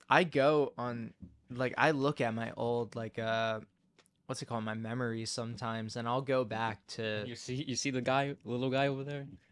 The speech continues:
Speaker 2: Just
Speaker 1: What little
Speaker 2: chilling?
Speaker 1: guy?
Speaker 2: That hot dog.
Speaker 1: I don't remember that.
Speaker 2: You know what, you definitely know what this is.
Speaker 1: I do know what that
Speaker 2: <laughs>
Speaker 1: is.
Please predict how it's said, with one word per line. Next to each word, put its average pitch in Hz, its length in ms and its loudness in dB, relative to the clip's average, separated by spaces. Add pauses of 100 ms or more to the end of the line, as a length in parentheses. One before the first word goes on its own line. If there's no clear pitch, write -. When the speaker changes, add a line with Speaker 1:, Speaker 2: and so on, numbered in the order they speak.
(220)
Speaker 2:
Just 120 140 -4
Speaker 1:
What 120 60 2
little 120 160 4
Speaker 2:
chilling? 127 120 0
Speaker 1:
guy? 104 140 -6 (1000)
Speaker 2:
That 113 180 -6
hot 185 200 -8
dog. 90 320 -2 (720)
Speaker 1:
I 110 80 -8
don't 143 160 0
remember 120 480 0
that. 104 320 -4 (840)
Speaker 2:
You 196 160 6
know 254 200 12
what, 269 200 6
you 185 220 10
definitely 208 440 8
know 196 140 8
what 190 160 6
this 156 240 4
is. 117 480 4 (1000)
Speaker 1:
I 143 120 6
do 143 220 8
know 120 180 8
what 120 140 8
that 120 220 10
Speaker 2:
<laughs> 117 80 2
Speaker 1:
is. 107 120 -4